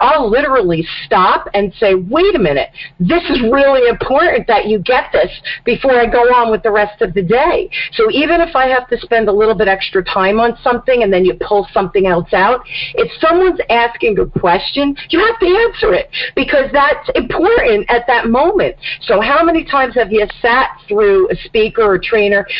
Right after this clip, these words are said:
where you've raised your hand and said, "Hey, I have a question. How would you apply that concept?" And they don't have an answer for you. They're good at teaching the theory, but they're not good at teaching you how to use the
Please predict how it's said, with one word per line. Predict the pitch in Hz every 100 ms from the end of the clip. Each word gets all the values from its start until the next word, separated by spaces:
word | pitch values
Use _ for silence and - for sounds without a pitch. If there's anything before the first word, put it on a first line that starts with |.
| -
where | 208 202
you've | 196 185
raised | 240 247 214
your | 208
hand | 247 240
and | 202 -
said, | 202
"Hey, | 226
I |
have | 202 180
a |
question. | - 220 202 202
How | 220 214
would | 202
you | 196 170
apply | - 202 190 185
that | 180 170
concept?" | - 240 302 - 170 170 - - -
And | 180 180
they | 208
don't | 202
have | 202 170
an | 185
answer | 180 170 - 156 -
for | 190 175
you. | 156 135 - -
They're | -
good | 165 277 311
at | 302
teaching | - 254 247 - 247 233 226 - _ 156
the | 175 -
theory, | 220 233 277 302
but | 220 180
they're | 185
not | 196 220 233 262 190
good | 240 208
at | 180
teaching | - 208 - 208
you | 185 180
how | - 208
to | 202
use | 185 202 233 214 180 - - -
the | 185